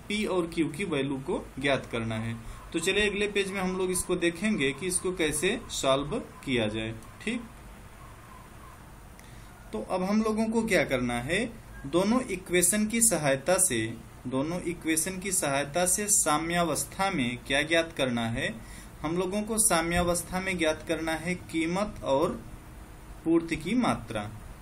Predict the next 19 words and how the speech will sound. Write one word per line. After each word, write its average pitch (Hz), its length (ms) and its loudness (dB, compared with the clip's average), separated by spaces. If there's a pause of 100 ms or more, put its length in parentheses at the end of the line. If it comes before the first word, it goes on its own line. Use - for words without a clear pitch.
(520)
तो 160 60 -6
चलिए 220 300 2
दोनों 208 280 0
इक्वेशन 190 460 0
को 185 120 -2
बराबर 165 360 2
करते 165 320 -2
हैं, 117 280 2 (800)
सिक्सटीन 208 520 2
माइनस 175 400 4 (160)
फ़ोर 170 220 2 (120)
पी 127 180 2 (160)
इक्वल 160 300 0
टू 165 300 2
माइनस 143 600 0
एट 175 320 4
प्लस 143 280 -2 (120)
फ़ोर 143 180 0
पी। 110 260 -4